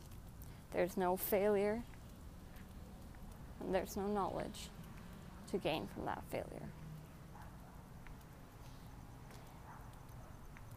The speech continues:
If you want that big success, if you want those dreams that you've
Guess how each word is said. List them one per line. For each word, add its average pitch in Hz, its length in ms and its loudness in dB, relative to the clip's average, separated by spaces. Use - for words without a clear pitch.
If 196 120 2
you 208 180 10
want 196 580 8
that 170 240 10
big 170 220 8
success, - 800 0
if - 80 6
you 175 80 10
want 170 440 6
those 185 280 6
dreams 185 520 6
that - 140 2
you've 185 200 0